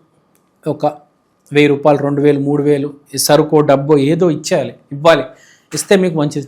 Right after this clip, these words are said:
చాలా మంచి రెమెడీ అది, లైవ్, లైవ్ రెమెడీ అదైతే కదా. So బేసిక్‌గా అది చేసుకోవాలి. తర్వాత మళ్ళీ వీళ్ళు బేసిక్‌గా కుంభం కాబట్టి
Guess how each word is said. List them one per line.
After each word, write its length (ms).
చాలా 160
మంచి 300
రెమెడీ 280
అది, 200
లైవ్, 520
లైవ్ 340
రెమెడీ 300
అదైతే 300
కదా. 320
So 140
బేసిక్‌గా 640
అది 160
చేసుకోవాలి. 680
తర్వాత 340
మళ్ళీ 320
వీళ్ళు 200
బేసిక్‌గా 500
కుంభం 480
కాబట్టి 720